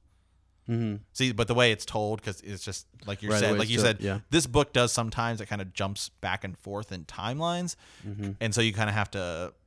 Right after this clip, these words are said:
Speaker 2: okay, l-, stagger things and look at, just look at, look at it.
Speaker 1: Right. Yeah, 'cause he was crowned on, it was in two sixty-two.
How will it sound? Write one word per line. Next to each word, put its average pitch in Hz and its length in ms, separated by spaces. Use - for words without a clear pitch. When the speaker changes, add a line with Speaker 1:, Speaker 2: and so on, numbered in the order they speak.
Speaker 2:
okay, 101 140
l-, 90 180
stagger 104 420
things 92 400
and 92 160
look 90 160
at, 87 140
just 98 200
look 92 120
at, - 80
look 101 200
at 87 140
it. 82 100
Speaker 1:
Right. 101 240
Yeah, 117 80
'cause 113 120
he 120 60
was 110 140
crowned 101 560
on, 101 260
it 104 200
was 101 80
in 98 200
two - 220
sixty-two. 107 680